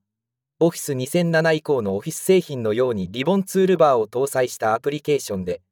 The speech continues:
それらをこれまでのプルダウンメニューと同じように操作できるようにする上手の機能です。詳しくはワードの章で説明しますが、設定センターの中からも、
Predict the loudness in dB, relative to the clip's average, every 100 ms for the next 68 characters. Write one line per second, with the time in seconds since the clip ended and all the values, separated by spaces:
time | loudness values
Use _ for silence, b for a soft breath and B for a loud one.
0 | _ _ _ _ _ _ 4 6 4 2
1 | 0 2 2 2 0 -2 -2 0 2 2
2 | 4 2 0 -2 -2 0 0 0 2 2
3 | 2 -2 -2 0 0 -4 -4 -2 0 0
4 | -4 -8 -6 -2 0 0 -2 -8 -8 -6
5 | -6 -6 -10 -16 -20 _ _ _ -2 2
6 | 2 2 2 4 6 4 4 2 0 0
7 | 0 0 -4 -6 -4 -4 -4 -6 -6 -6
8 | -10 -12 _ _ _ _ _ 2 2 6
9 | 6 6 4 2 0 0 0 -2 -4 -6
10 | -4 -6